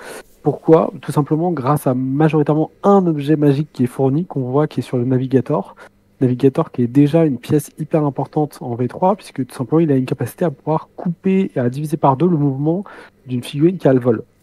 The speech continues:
Bon, on, vous le verrez dans l'analyse des listes, on a beaucoup de figurines qui ont le vol qui sont très puissantes. Pyros, Archaon, Belacor, et cetera. C'est des figu-, le mot crochat. C'est des figurines dont on va parler ce soir qui sont hyper puissantes, qui ont le vol. Et bah, lui, il a l'aptitude de dire, bah, toi, tu vas diviser par deux ton mouvement.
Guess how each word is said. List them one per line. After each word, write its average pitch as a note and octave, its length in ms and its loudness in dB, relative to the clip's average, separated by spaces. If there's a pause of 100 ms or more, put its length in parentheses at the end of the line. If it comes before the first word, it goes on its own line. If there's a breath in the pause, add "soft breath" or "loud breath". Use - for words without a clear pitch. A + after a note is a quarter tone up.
(240)
Bon, A#2+ 120 -6 (100)
on, A#2+ 100 -6
vous A2+ 160 -8
le A#2 60 -8
verrez C3 180 4
dans C#3+ 120 4
l'analyse B2+ 260 2
des B2+ 100 0
listes, E3 300 0
on B2+ 60 -2
a G#2 80 -4
beaucoup C#3+ 340 -8
de D3+ 60 -10
figurines C#3 340 0
qui - 100 -8
ont B2 40 -2
le B2 60 -2
vol C#3 180 0
qui - 60 -14
sont - 120 -16
très - 160 -4
puissantes. C3+ 500 -4 (560 loud breath)
Pyros, C3 540 2
Archaon, B2 600 -2
Belacor, B2+ 640 2
et - 100 -10
cetera. B2 380 2
C'est B2+ 140 -8
des A2+ 80 -2
figu-, A#2+ 320 -4
le A#2 80 -2
mot B2 160 0
crochat. C#3+ 400 0 (420 loud breath)
C'est - 160 -8
des A#2 60 -2
figurines B2+ 260 0
dont C3 220 -2
on B2 40 -6
va A#2 140 0
parler C3 240 4
ce - 140 -6
soir C3+ 180 -2
qui - 80 -20
sont A#2+ 120 -12 (100)
hyper D3+ 260 -2
puissantes, C#3+ 320 -8
qui - 80 -10
ont A2+ 60 -4
le G#2+ 80 -4
vol. D#3 240 4
Et E3+ 40 -2
bah, A#2 140 -2
lui, D#3 160 2
il C#3 60 4
a B2 60 4
l'aptitude C3+ 380 -4
de C#3 100 2
dire, D3 180 2
bah, B2+ 120 -6
toi, - 220 2
tu - 160 -6
vas B2+ 80 0
diviser A#2+ 300 -4
par B2+ 160 -2
deux D3+ 100 2
ton D3 140 -6
mouvement. A#2+ 260 -4